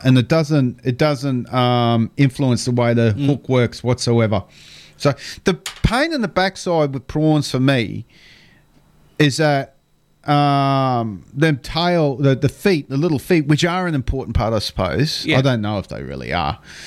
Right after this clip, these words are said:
Speaker 1: but th-, the feet always gets hooked underneath the,
Speaker 2: The hook?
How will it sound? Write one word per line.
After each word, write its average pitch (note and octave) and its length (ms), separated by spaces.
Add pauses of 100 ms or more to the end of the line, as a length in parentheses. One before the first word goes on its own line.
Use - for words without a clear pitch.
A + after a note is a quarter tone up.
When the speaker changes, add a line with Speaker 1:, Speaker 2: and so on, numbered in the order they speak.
(380)
Speaker 1:
but D3 340 (560)
th-, B2+ 200
the D3+ 80
feet D#3 420
always C3+ 380
gets - 240
hooked - 260
underneath B2+ 480
the, C3+ 80
Speaker 2:
The A#2+ 400
hook? - 100